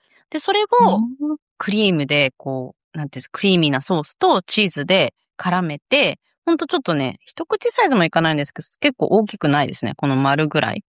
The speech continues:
Speaker 1: うん。これぐらいの大きさで売っています。で、これはほんとオーブンで焼くだけで、あの、お肉料理の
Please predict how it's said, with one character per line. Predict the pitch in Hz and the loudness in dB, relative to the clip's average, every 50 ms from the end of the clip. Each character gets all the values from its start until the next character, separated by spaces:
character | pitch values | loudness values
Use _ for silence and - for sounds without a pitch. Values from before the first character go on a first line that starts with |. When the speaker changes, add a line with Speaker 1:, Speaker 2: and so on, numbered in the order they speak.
| _ - | _ -6
Speaker 1:
う | - 160 | -4 -2
ん。 | 139 127 101 - _ | -2 -2 -4 -6 _
こ | - 214 | 0 2
れ | 220 233 | 2 4
ぐ | 214 240 | 4 4
ら | 240 240 240 | 4 4 2
い | 240 | 2
の | 233 214 208 | 0 0 0
大 | 214 | -2
き | - | -4
さ | - - 208 208 | -4 -4 -4 -2
で | 254 320 311 196 - - _ _ | 0 2 2 0 0 -4 _ _
売 | - 165 | -8 -8
っ | - | -6
て | _ - 147 | _ -6 -6
い | 135 | -4
ま | 131 131 131 | -4 -4 -6
す。 | 147 - - _ _ _ _ _ _ - | -6 -10 -16 _ _ _ _ _ _ -8
で、 | 285 | -4
こ | - - 311 | 0 0 2
れ | 302 | 2
は | 285 311 294 | 2 2 2
ほ | 208 240 | 2 0
ん | 220 208 | 0 -2
と | 208 208 202 - | -2 -4 -2 2
オ | 254 277 262 | 2 2 4
ー | 202 | 4
ブ | 185 175 | 2 0
ン | 156 | 0
で | 143 | 0
焼 | 139 139 - - | -2 -4 -4 -4
く | 156 | -4
だ | 151 151 | -4 -4
け | - - 160 | -4 -6 -4
で、 | 165 - 214 202 165 - - | 0 2 2 2 2 0 -2
あ | 147 | -4
の、 | 151 131 - | -6 -6 -2
お | 139 175 | 0 2
肉 | 220 320 - - 427 | 2 2 2 2 2
料 | 415 415 415 370 | 4 4 4 4
理 | 240 185 143 | 4 2 0
の | 131 127 143 202 | -2 -4 -6 -8